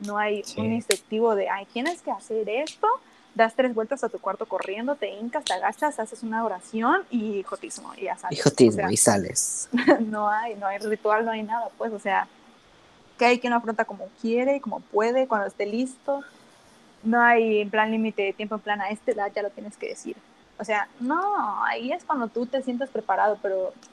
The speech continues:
Speaker 1: ahora sí que
Speaker 2: Pero
Speaker 1: regresando a esto de la discriminación, la ideología de la sociedad, ¿qué necesidad de tener que de-,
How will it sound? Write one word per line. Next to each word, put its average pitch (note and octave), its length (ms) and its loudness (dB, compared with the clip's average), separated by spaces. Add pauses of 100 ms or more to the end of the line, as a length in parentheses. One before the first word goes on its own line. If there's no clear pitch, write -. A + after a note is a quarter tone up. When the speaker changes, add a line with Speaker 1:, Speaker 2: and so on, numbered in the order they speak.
(280)
Speaker 1:
ahora G#3 180 0
sí A3+ 120 -6
que - 100 10
Speaker 2:
Pero E3+ 180 12
Speaker 1:
regresando G#3 400 4
a G#3 120 4
esto D4 320 0 (180)
de G3+ 300 0
la F#3+ 200 2
discriminación, G3 720 -4
la A#3+ 60 2
ideología G3 360 2
de A3+ 80 6
la G#3+ 80 4
sociedad, G3+ 340 0 (380)
¿qué E4+ 80 4
necesidad C4+ 440 6
de C4 100 10
tener A3+ 280 0
que C4 140 0
de-, G3+ 160 2